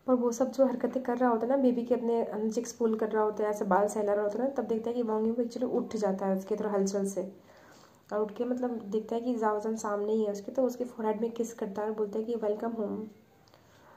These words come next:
तो जाओ जन आता है और वांग यीबो को मतलब kiss करता है, kiss करके बोलता है, "नया, नया खिलौना खरीद के लेके आया, मैंने देखा।"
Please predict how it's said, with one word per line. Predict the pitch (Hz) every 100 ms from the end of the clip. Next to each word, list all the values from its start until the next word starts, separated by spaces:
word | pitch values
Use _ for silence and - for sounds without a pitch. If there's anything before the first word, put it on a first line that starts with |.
| _ _ -
तो | 208
जाओ | 202 202
जन | 202 220
आता | 202 196 214
है | 233
और | 285
वांग | 254 214 214
यीबो | 220 226
को | 247
मतलब | 247 262 285 -
kiss | 233
करता | - 214 208
है, | 214 208
kiss | 226
करके | 233 220
बोलता | 220 233
है, | 226
"नया, | 214 277 311 226
नया | 214 240
खिलौना | 247 233 214
खरीद | 220 208 196
के | 208
लेके | 202 196
आया, | 196
मैंने | 220 220
देखा।" | 202 196 220